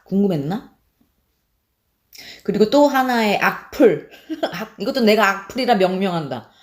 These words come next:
어, 악플, 이제 리플이 아니지. 어, 악메일. <laughs> 어, 뭐야. 모르고. 어, 뭐, "영상 말미에 어려운 애들을 도와-, 돕겠다고 했는데 혹시 뭐 기부라도 하는 거냐,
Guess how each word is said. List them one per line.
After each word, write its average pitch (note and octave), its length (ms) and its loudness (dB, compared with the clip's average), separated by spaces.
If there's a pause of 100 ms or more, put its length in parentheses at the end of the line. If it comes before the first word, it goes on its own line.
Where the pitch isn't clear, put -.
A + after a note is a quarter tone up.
(120)
어, C#3+ 260 -8
악플, F#3+ 760 -4
이제 D3+ 240 -8
리플이 E3+ 340 -4
아니지. B2+ 440 -8 (280)
어, C#3 220 -10
악메일. D3 680 -4
<laughs> - 60 -20
어, G#3 60 4 (220)
뭐야. C#3 140 -12 (260)
모르고. C#3 420 -10 (1000)
어, D3 180 -6
뭐, B2+ 180 -12
"영상 G3+ 380 4
말미에 D#3 560 2
어려운 F3+ 420 4
애들을 C#3 560 -2
도와-, F3+ 460 2
돕겠다고 F3 580 -2
했는데 C#3+ 580 -2
혹시 E3+ 440 -8
뭐 C#3 160 0
기부라도 G3+ 540 2
하는 A3+ 680 0
거냐, C#3 680 -4